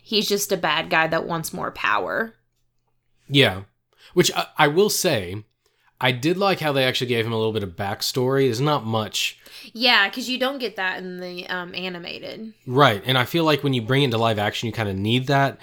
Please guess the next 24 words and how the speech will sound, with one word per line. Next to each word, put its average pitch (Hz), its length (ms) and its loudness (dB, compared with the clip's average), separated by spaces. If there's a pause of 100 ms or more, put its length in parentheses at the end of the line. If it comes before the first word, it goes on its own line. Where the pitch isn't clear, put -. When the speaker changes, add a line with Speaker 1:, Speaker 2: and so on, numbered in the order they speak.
(140)
Speaker 2:
There's 233 220 0
Speaker 1:
Mm-hmm. 226 80 2
Speaker 2:
a - 20 2
couple - 240 2
lines 120 320 2
that 113 240 -2 (520)
sorta 170 520 4
kind 147 400 0
of 143 80 4
describe 131 600 6
or 117 100 4
allude 120 380 2
to 123 180 2
why 104 380 4
he 110 120 0
has 110 140 2
magic 107 300 -2
powers 107 420 2
and 98 160 0
no 104 140 2
one 107 160 2
else 92 180 -4
does. 139 560 -2
Speaker 1:
Right. 175 400 4